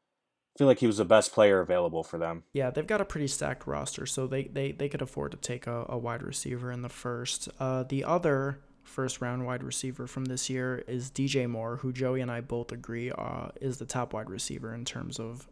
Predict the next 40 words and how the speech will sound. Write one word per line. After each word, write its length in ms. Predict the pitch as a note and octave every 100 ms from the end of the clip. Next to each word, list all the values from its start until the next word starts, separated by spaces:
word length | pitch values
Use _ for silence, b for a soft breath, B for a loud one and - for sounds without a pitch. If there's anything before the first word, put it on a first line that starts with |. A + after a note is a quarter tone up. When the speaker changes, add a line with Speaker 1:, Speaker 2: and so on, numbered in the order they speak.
| - _ _ C3
Speaker 2:
expected 480 | - - A#2 -
production 460 | - A#2+ A2 - -
for 160 | - A#2+
year 180 | A#2+
one. 440 | A#2+ A#2 A#2+ B2+ C3+
What 160 | C#3+
do 100 | -
you 100 | D#3+
like 200 | C#3+ C3+
about 260 | B2 B2 A#2
Moore, 240 | A#2 G2+
Joey? 400 | G2 A#2+ G#2+ A#2+ C3+ _ - - - b b b b - -
Speaker 1:
Um, 200 | D#2 D#2+
I 140 | D#2+ F#2
just 240 | G2+ -
like 240 | G2 F#2+ F2
that 220 | F#2 E2
he's 280 | - G2 F2+
in 200 | F#2+ F#2
a 100 | E2+
Panthers 540 | - G2+ G2 G2 F#2
offense 560 | - F2 - G2 F#2 -
where 220 | F2 F2+
there's 380 | E2 F2 E2+ E2+
not 260 | F2+ F2 E2+
many 320 | F2+ F#2 F#2
receiving 580 | E2+ - G2 F#2+ F#2+ F2+
threats. 520 | - F2 F2+ - - B B B B B
Yeah, 240 | F#2+ F#2+
there's 400 | F2 G2 F#2+ F2
Funchess 580 | - G2+ G2 - G2 -
and 140 | F2+
Greg 240 | F2 F2+ F2
Olsen 500 | F2 F2 - F#2 F2
and 160 | E2
McCaffrey 480 | E2 - F#2+ F2 E2+
out 140 | E2+ E2+
of 80 |
the 60 | E2
backfield 680 | E2 D#2 - F2 D#2+ D#2